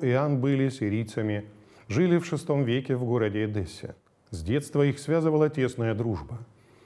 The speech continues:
Старший из них, Симеон, был холост и жил с престарелой матерью. Иоанн же, только что вступив в брак,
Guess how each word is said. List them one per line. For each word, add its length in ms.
Старший 540
из 140
них, 180
Симеон, 480
был 240
холост 500
и 100
жил 420
с 80
престарелой 580
матерью. 540
Иоанн 320
же, 120
только 360
что 180
вступив 440
в 40
брак, 400